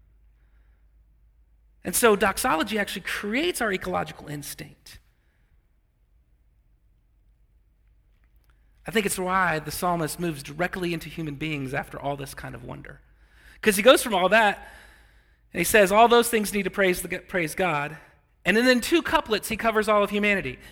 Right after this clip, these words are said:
"Kings of the earth, all the peoples, princes, rulers of the earth." Right? For those who have eyes to see, you can see there's King of the Thrones too. Um, um,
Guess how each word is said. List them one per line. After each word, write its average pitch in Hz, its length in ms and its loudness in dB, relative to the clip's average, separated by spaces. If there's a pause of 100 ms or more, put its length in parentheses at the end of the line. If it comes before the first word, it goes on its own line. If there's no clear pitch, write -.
"Kings 285 320 2
of 233 120 -2
the 220 140 0
earth, 185 420 0
all 247 160 6
the 247 100 2
peoples, 202 420 -4
princes, 220 480 -2
rulers 262 380 0
of 185 140 -2
the 175 140 -2
earth." 147 240 -4 (960)
Right? 208 300 2 (2750)
For - 160 -20
those 139 180 -6
who 151 60 -10
have 127 120 -10
eyes 127 220 -8
to 123 80 -14
see, 131 340 -14 (420)
you - 60 -20
can 156 140 -16
see - 160 -10
there's 120 300 -10 (540)
King 120 200 -12
of 113 100 -14 (180)
the 139 60 -18
Thrones 139 500 -16
too. 151 300 -20
Um, 147 180 -4 (300)
um, 170 300 4